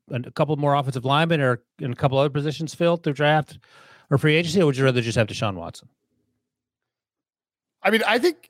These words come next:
Speaker 2: y-, look, you tanked for Tua. You put it, you went all in on Tua. He's only been there two years, and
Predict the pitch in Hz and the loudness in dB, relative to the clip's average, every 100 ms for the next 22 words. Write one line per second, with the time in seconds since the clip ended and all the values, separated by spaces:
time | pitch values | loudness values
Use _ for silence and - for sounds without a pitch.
0 | - - 254 294 - 208 202 - 170 254 | -20 -12 -2 -2 0 -2 -2 0 0 -2
1 | - 220 - 175 302 - 139 151 226 175 | -2 -4 0 0 0 -2 -6 -2 -2 0
2 | 190 262 233 214 330 196 - 320 143 156 | 2 2 2 2 2 0 -2 -2 0 2
3 | 359 294 320 302 - 226 175 180 233 196 | 2 0 -2 -4 -4 -6 -4 -2 -2 -4
4 | - 190 185 175 165 | -2 2 4 4 0